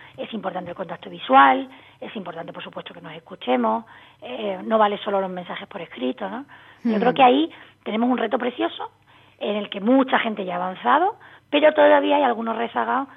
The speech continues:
Speaker 1: que tienen que ponerse un poquito las pilas, ¿no? Porque merece la pena, ¿eh? Y porque es muy importante para la salud psicológica.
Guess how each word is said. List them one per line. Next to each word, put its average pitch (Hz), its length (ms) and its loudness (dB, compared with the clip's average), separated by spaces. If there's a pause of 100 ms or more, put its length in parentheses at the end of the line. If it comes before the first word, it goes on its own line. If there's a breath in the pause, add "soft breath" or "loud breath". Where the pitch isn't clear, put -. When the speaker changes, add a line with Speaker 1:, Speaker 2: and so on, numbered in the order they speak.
(220 loud breath)
Speaker 1:
que 208 100 -16
tienen 185 220 -10
que 185 120 -10
ponerse 180 260 -12
un 185 60 -16
poquito 185 200 -10
las 190 120 -6
pilas, 170 340 -12
¿no? 196 180 -16 (140)
Porque 240 220 -4
merece 214 260 -4
la 202 100 -2
pena, 175 400 -10
¿eh? 302 40 -6
Y 262 60 -8
porque - 200 -12
es 180 60 -10
muy 202 160 -4
importante 190 360 -8
para 190 180 -8
la 175 100 -12
salud 180 180 -12
psicológica. - 640 -18